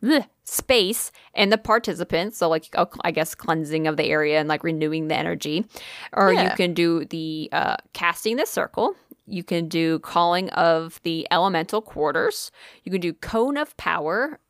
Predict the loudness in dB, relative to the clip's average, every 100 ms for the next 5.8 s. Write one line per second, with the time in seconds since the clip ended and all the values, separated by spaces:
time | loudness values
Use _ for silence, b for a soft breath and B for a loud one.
0 | _ -4 0 2 2 0 0 0 0 -2
1 | -4 -2 0 0 -4 -6 -16 _ _ _
2 | -20 -12 -8 0 2 2 2 2 0 -2
3 | -4 -4 -4 -6 -4 0 2 0 0 -6
4 | -6 -10 -4 0 0 -2 -2 2 2 0
5 | -2 -4 -2 -6 -4 -2 -4